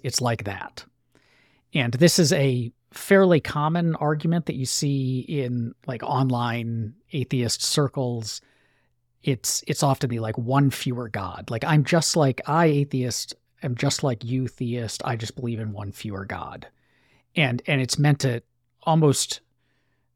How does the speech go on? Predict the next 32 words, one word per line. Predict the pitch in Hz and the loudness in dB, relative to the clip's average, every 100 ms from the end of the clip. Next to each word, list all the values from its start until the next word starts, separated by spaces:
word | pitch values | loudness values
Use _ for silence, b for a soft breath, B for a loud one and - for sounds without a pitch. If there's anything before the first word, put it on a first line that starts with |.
| _ _ _ _ _ _ _ _ - | _ _ _ _ _ _ _ _ -12
trivialize | - 185 196 190 190 196 196 | 2 4 8 10 10 8 6
the | 151 | 2
difference | 120 147 - 226 - - - _ _ _ _ _ - | 0 2 2 2 2 0 -4 _ _ _ _ _ -4
between | 143 - - 151 147 143 127 | -2 -2 -2 2 6 6 4
the | 117 | 0
two | - 139 110 98 101 | -2 -2 -4 -6 -6
is, | 139 123 110 - - _ _ _ - | -4 -4 -2 -6 -8 _ _ _ -2
is, | 165 | 0
like, | 139 120 | 0 2
my | 139 135 | 4 4
takeaway | - 139 123 104 101 | 2 -2 -2 -6 -8
from | - 95 | -10 -12
it. | - | -8
That | - | -2
I | 131 | 0
think | - 160 | 2 2
that | 151 | 4
this | 160 - | 4 2
is, | 143 - | 0 2
this | 139 | 0
is | 143 | 2
one | 147 147 | 4 4
of | |
those | 131 | 4
quips | - - 160 - - | 0 0 0 2 -2
that | - | -2
sounds | - - 151 151 147 139 - b b b b | 0 2 4 4 6 4 2 b b b b
plausible | - 160 160 151 143 135 | 2 6 6 6 4 4
to | 120 - 151 131 123 - | 2 0 0 0 -2 -4
the | 123 123 | -4 -2
atheist, | 143 147 123 120 107 - - _ _ _ _ _ _ _ - | -2 0 -2 0 -2 -6 -8 _ _ _ _ _ _ _ 0
but | 135 127 - - | 2 2 -2 -8